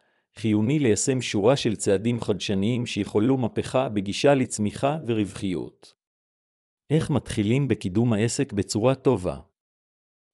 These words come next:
בחיפוש אחר קידום העסק לגבהים יוצאי דופן של שגשוג,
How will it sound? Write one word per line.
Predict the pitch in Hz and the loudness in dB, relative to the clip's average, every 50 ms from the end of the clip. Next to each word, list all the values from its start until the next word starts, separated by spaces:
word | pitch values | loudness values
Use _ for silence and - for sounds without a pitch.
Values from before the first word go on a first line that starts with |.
| _ - | _ -4
בחיפוש | 104 92 - 113 - - 175 170 - - | -4 -4 -4 -6 -2 0 0 0 2 0
אחר | - - 120 110 107 | 0 2 2 2 0
קידום | 98 - 98 90 95 117 120 110 | 0 -4 -6 -2 -2 0 0 0
העסק | 101 117 135 127 - - - - - | 0 0 0 0 0 -4 -4 -2 -4
לגבהים | 98 95 92 95 104 110 131 139 135 117 | -4 -4 -2 -2 0 0 0 0 0 0
יוצאי | 104 95 - - - 110 110 113 | 0 -2 -2 -4 -2 0 0 0
דופן | 104 110 117 - - - 98 90 | 2 2 2 2 2 -2 -4 -4
של | - - 92 87 | -4 -4 -4 -4
שגשוג, | - - 101 90 - - - 143 120 101 101 110 | -4 -6 -6 -6 -4 -4 -2 0 -2 -2 -4 -6